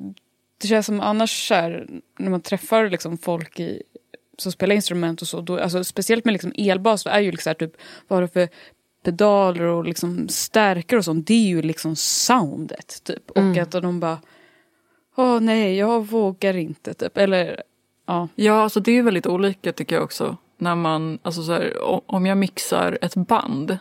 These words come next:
Speaker 3: så är det ofta mycket mera vad jag kanske klassiskt tänker på som proddbeslut.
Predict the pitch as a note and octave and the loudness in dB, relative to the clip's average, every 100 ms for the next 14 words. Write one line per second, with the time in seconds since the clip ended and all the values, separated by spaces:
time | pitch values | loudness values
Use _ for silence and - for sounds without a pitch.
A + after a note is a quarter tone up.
0 | - C4 F3 E3+ E3 - E3+ E3 F3 - | -8 -6 -2 0 -2 -2 -4 -2 -4 -2
1 | F#3+ E3+ D3+ D3+ - D3+ A3+ F3 E3+ E3+ | 0 0 0 0 0 -4 -6 -2 0 2
2 | E3 D#3+ - E3+ - - F#3 - - E3 | 0 -2 -4 -6 -6 -4 -4 -4 -6 -6
3 | - - - - - - F#3 D#3+ - D#3 | -6 -10 -14 -16 -16 -8 -6 -4 -4 -6
4 | D3+ D3 - - F#3 E3+ F3+ - G3+ - | -4 -6 -6 -2 -2 -2 -4 -4 -4 -6
5 | - | -16